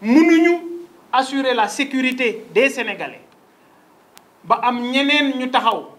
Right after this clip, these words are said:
ne dañuy assurer seen sécurité bopp, day wane ak lajjite. Waaye ministre Antoine Diome, boo ko déggee muy wax, nga xam ne li muy wax dara ju ci dëgg.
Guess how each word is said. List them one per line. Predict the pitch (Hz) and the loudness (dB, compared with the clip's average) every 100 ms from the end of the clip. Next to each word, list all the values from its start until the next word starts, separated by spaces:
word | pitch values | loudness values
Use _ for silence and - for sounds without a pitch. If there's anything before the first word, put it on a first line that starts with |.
| - | -12
ne | 202 226 | -8 -4
dañuy | 226 226 226 | -4 -4 -6
assurer | - 247 269 262 247 - - - | -2 0 0 0 0 -4 -14 -6
seen | 220 202 | -4 -4
sécurité | 208 208 190 185 170 | -6 -6 -6 -4 0
bopp, | 196 - - - _ _ _ - | 2 0 -8 -20 _ _ _ -4
day | 190 | 0
wane | 185 185 180 | 2 2 0
ak | 170 | -2
lajjite. | 175 160 151 117 - _ _ _ _ _ 127 _ _ _ | -2 -2 -6 -12 -20 _ _ _ _ _ _ _ _ _
Waaye | 175 185 190 190 190 - - _ _ _ _ _ _ _ _ _ _ _ _ | 4 4 2 -4 -10 -20 -20 _ _ _ _ _ _ _ _ _ _ _ _
ministre | 185 233 233 233 | 0 2 2 2
Antoine | 208 208 202 190 190 | 2 2 4 2 4
Diome, | 220 233 214 | 2 2 2
boo | 214 | 2
ko | 220 | 2
déggee | 220 226 220 | 0 0 2
muy | 214 202 | 0 2
wax, | 165 147 - | 0 -2 -6
nga | 175 | -6
xam | 185 190 | 0 0
ne | 185 | -2
li | 180 | -6
muy | 202 190 | -4 0
wax | 185 170 | -2 2
dara | 202 277 262 | 2 2 -2
ju | - 240 | -6 -14
ci | - | -18
dëgg. | 160 - | -16 -16